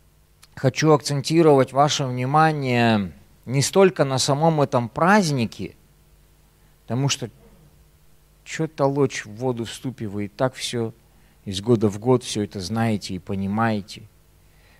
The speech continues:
уже не один год церкви. Я хочу сегодня сфокусировать внимание на человеке, на человеке, без которого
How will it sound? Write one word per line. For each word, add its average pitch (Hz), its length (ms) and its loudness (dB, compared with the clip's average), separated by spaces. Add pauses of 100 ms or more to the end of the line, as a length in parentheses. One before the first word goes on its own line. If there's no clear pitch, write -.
уже 110 200 -2
не 110 140 0
один 110 340 -2
год 107 240 0
церкви. - 420 -6 (920)
Я 147 160 2
хочу 190 340 0
сегодня 156 760 2 (920)
сфокусировать 151 840 2
внимание 156 800 2
на 156 600 2 (720)
человеке, 135 640 2 (1120)
на 139 120 -6
человеке, 143 640 2 (920)
без 139 200 4
которого 156 800 4